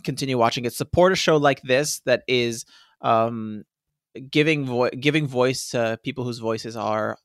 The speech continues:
um, historically understu-, under, underheard. And also, uh, just supporting an art, like, just great artists working, and, you know, spend your time watching the show.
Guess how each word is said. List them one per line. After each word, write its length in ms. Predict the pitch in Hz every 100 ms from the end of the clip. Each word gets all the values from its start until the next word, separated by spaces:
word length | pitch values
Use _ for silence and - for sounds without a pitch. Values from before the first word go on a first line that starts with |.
| -
um, 200 | 104 113
historically 480 | 117 - 117 120 110
understu-, 500 | 110 107 - 110 -
under, 420 | 104 113 110 104 -
underheard. 580 | 113 110 113 104 101 101 _ _ _ _ -
And 540 | 117 113 107 104 104 _ _ _ _
also, 680 | 120 113 127 113 107 104 90
uh, 180 | 107
just 220 | 107 117 -
supporting 420 | 123 127 117 113
an 100 | 110 _
art, 160 | 117 -
like, 200 | 120 117 123
just 360 | - 135 - -
great 240 | 156 143 -
artists 460 | 131 135 127 -
working, 560 | - 110 135 113 113 110 _ - _
and, 640 | 131 127 123 120 117 110 - _ _
you 80 | 117
know, 240 | 117 113 - _ _
spend 240 | - 143
your 80 | 131
time 360 | 123 120 113 104
watching 300 | 110 113 -
the 60 | 110
show. 400 | - 107 101 139